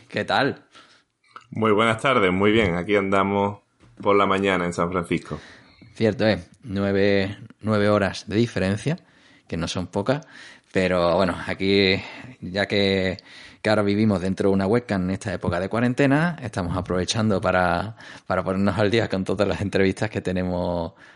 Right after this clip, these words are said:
Speaker 1: al otro lado y, y que nos cogen un poquito, eh, lejos. Así que, que bueno, mm, por recordar aquella historia, sexta, sexto episodio, segunda temporada, hace ya dos años.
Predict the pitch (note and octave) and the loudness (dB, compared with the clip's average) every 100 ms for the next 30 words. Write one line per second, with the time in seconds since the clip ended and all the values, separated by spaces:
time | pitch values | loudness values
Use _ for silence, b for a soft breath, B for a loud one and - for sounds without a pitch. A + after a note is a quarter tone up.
0 | B - F#2 A2+ - G#2 G2 A2 B2 - | B -2 0 2 2 2 4 2 0 -4
1 | B B B - F#2+ F2+ E2+ E2+ E2 - | B B B -6 -2 0 -2 -4 -4 -8
2 | - - - E2+ E2+ D#2+ - F2+ F#2+ F2+ | -10 -12 -6 -4 -4 -6 -4 0 0 0
3 | F2+ F#2 F#2 F2+ - E2+ E2+ - G#2 A2+ | -2 2 2 2 -2 -4 -4 -2 0 0
4 | C3+ - - - - _ _ B B B | -2 -8 -18 -18 -20 _ _ B B B
5 | B B - A2 - A#2+ C#3+ C3+ C3+ B2+ | B B -4 0 0 0 2 2 4 4
6 | B2 G#2+ A2 C3+ G2 - G2 G2 F#2+ G#2 | 2 2 0 0 -2 -2 -2 -2 -2 -4
7 | A2 G#2 G#2 G2+ A2+ B2 G2+ - G#2 G2 | -4 -4 -4 -2 0 -2 -4 -12 -12 -6
8 | A#2 A2+ A2+ B2+ A#2 G#2 F2+ - - B2 | -2 -2 -2 -2 0 0 -2 -4 -4 -4
9 | B2+ - - _ - A2+ A2 G#2 G#2 - | -2 -4 -6 _ -2 0 2 2 0 -4
10 | B2 - A#2 G#2+ - A2 G2 - G2+ A2+ | -6 -6 -6 -4 -2 0 0 -2 -2 0
11 | A#2+ A2+ A2+ G2+ G2 G#2+ F#2+ F#2+ G2 G2 | 2 2 0 2 0 0 -2 -6 -8 -6
12 | - G#2+ A2+ G#2+ A2 A2 F2+ | -4 -2 -2 -4 -2 -2 -4